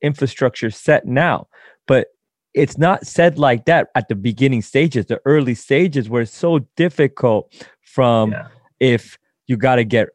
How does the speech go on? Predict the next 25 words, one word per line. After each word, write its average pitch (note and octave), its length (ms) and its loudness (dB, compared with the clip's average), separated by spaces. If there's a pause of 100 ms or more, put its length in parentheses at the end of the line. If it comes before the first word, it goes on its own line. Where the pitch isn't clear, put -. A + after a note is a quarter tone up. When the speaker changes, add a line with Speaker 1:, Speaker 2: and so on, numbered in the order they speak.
Speaker 1:
uh, G#2+ 300 -2
registered, D#3+ 720 0 (400)
you B2+ 100 -4
know, G#2+ 240 0
how, B2+ 320 0
where C3 220 0
is B2 80 0
the A2 80 -8
test - 440 -2 (540)
gotta D#3+ 220 2
come D#3 240 -2
from? D3+ 240 -2
Speaker 2:
Yeah, D3 80 -4
Speaker 1:
How C#3+ 100 0
do C#3 60 0
you A2+ 120 -4
Speaker 2:
yeah. - 40 -20
Speaker 1:
take A#2 240 -2
that? D#3 400 2 (260)
And B2 240 -2
then, A#2 320 0 (300)
um, A2 400 -4 (960)
how D#3 340 0
does C3+ 340 0 (120)
the - 120 -2